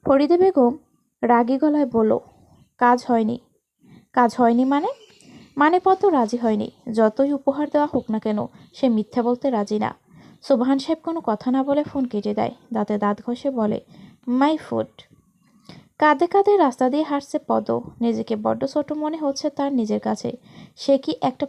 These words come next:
পণ্য, নাকি হাতের পুতুল? কি থেকে কি হয়ে গেল তার জীবনটা?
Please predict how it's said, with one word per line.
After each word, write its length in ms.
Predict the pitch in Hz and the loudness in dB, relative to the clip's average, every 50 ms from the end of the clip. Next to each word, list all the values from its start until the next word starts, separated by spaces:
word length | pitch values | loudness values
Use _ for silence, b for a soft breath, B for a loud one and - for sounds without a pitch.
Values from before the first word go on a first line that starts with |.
| - - | -4 -2
পণ্য, 300 | 233 240 254 247 226 - 240 - _ _ | -2 0 0 -2 -4 -6 -10 -16 _ _
নাকি 240 | 269 262 269 269 339 | -4 -4 -4 -4 -4
হাতের 320 | - 269 226 226 - 240 226 | -4 -4 -4 -4 -4 -6 -6
পুতুল? 380 | - - 220 - - - - - B B B B B B B _ | -4 -8 -6 -4 -4 -6 -6 -8 B B B B B B B _
কি 120 | - 311 | 0 0
থেকে 300 | 320 - 370 359 - 370 | 0 2 0 0 0 -2
কি 120 | 359 - 359 - | -2 -4 -4 0
হয়ে 220 | - 247 240 240 233 | 0 2 2 2 2
গেল 180 | 269 269 277 285 | 2 0 0 0
তার 200 | 277 302 294 277 | 0 -2 -4 -4
জীবনটা? 480 | - 226 214 214 214 214 208 220 220 | -4 -4 -4 -4 -4 -4 -4 -4 -6